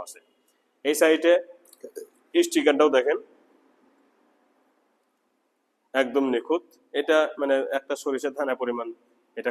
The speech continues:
খুদের মধ্যেই পড়ে না, এটা ধরে, ধরার বাইরে, এটা ধরবেন না, ঠিক আছে? মার্কারটা সহ। এই সাইডে হাইড্রোলিকের ডিস্ক এইভাবে আঙুলে চেক করবেন যে তিন হাজার হাইড্রোলিকের ডিস্ক যেরকম চলার কথা হুবাহু এরকমই আছে, কোনো কম বেশি নেই। হাইড্রোলিক ডিস্ক নতুনের মতোই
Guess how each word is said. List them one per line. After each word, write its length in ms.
খুদের 360
মধ্যেই 280
পড়ে 220
না, 40
এটা 120
ধরে, 160
ধরার 280
বাইরে, 260
এটা 180
ধরবেন 280
না, 120
ঠিক 160
আছে? 120
মার্কারটা 400
সহ। 120
এই 120
সাইডে 280
হাইড্রোলিকের 640
ডিস্ক 220
এইভাবে 240
আঙুলে 240
চেক 180
করবেন 240
যে 80
তিন 120
হাজার 200
হাইড্রোলিকের 460
ডিস্ক 180
যেরকম 280
চলার 240
কথা 200
হুবাহু 300
এরকমই 380
আছে, 140
কোনো 220
কম 100
বেশি 180
নেই। 140
হাইড্রোলিক 420
ডিস্ক 140
নতুনের 320
মতোই 200